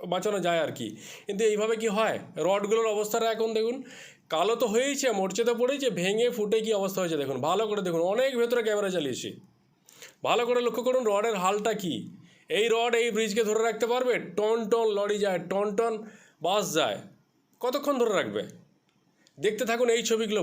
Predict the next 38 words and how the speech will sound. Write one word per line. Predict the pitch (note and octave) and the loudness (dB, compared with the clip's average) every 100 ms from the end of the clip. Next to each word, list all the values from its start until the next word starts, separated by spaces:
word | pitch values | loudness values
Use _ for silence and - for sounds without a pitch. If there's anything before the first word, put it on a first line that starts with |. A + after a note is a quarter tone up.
| C#3 | 0
বহু | A3 A3+ C4+ D#4 | -2 0 0 0
ভাঙা | B3+ A3+ B3 B3 | 0 0 2 0
অংশ | A#3+ B3 | 0 0
পাওয়া | A3 G#3+ G#3+ | 0 2 2
গেছে। | G#3 - - - - - | 0 -4 -12 -20 -20 -2
দেখুন | F#3+ G3+ C#3 - | 0 2 0 2
এই | G3+ A#3 | 2 4
জায়গার | A3 A3+ A3+ A#3 | 2 2 2 2
এই | A#3 | 2
ডেঞ্জারাস | G3+ G#3+ G#3+ A3 A3+ A3+ | 2 2 2 2 0 -2
ফাটলগুলো | G3 G#3 G#3 A3 G#3+ | 0 0 0 0 2
ভালো | E3+ F3 | 0 0
করে | E3+ | -2
দেখুন, | D3+ C#3 A2 | -2 -2 -2
তারপরে | D3 E3 G#3 | -2 0 0
বাকি | F#3 E3 G#3 | 0 -2 -4
ছবি | F#3+ F#3+ F#3+ | -6 -4 -4
সব | - F#3 | -4 -4
দেখাচ্ছি, | C#3+ C#3 B2 C#3+ | -2 -2 -2 -2
আপনারা | C#3+ F3 | -2 -2
দেখুন, | E3 E3 D#3 - - - - - | -4 -4 -6 -6 -12 -20 -20 -8
দেখে | D#3+ G3+ A#3 | -4 2 2
আপনারাই | G3+ G#3 A3+ B3 | 2 2 2 2
কমেন্ট | A3+ G#3+ A3+ G#3+ | 2 2 2 0
করে | A#3 G#3+ | 0 2
বলুন। | F#3+ F3+ D3 | 0 0 0
আপনাদের | D#3 G3 G#3 | 0 -2 -2
মধ্যে | G#3 G3+ | -2 0
অনেকে | G#3 G3+ | -2 0
হয়তো | G3 G3 | -2 -2
বিশেষজ্ঞ | E3 D#3 D#3 D#3 C#3+ | -4 -4 -6 -4 -4
থাকতে | B2 - | -4 -2
পারেন | A#2 G2+ G2 | -2 -4 -6
বা | C3+ D3+ | -6 -2
বোঝেন | E3 E3 F#3 | 0 0 -2
বিষয়গুলো, | D3+ D3 C3 A2+ G2+ - - - - - | -2 -2 -2 -4 -6 -8 -20 -20 -20 -10
যে | F#3 | 0
আপনাদের | G#3 G3+ A3+ B3 | 0 2 2 2